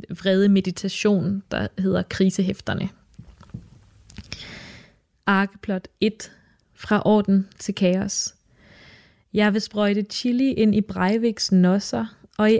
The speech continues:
alle mandlige missteder os, og gøre mig selv til morder, og derefter voldtage al svaghed på jorden. Jeg vil sprøjte chili ind i brysterne på alle kvindelige missteder, og gøre mig selv til missteder.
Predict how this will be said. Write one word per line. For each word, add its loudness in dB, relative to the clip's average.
alle 2
mandlige 6
missteder 4
os, -4
og -4
gøre 2
mig 0
selv 0
til 0
morder, 4
og -4
derefter -2
voldtage 2
al 0
svaghed 0
på -4
jorden. 0
Jeg 4
vil 2
sprøjte 0
chili 0
ind 4
i 4
brysterne -2
på -6
alle 0
kvindelige 2
missteder, 2
og -6
gøre 2
mig 4
selv 0
til 0
missteder. 2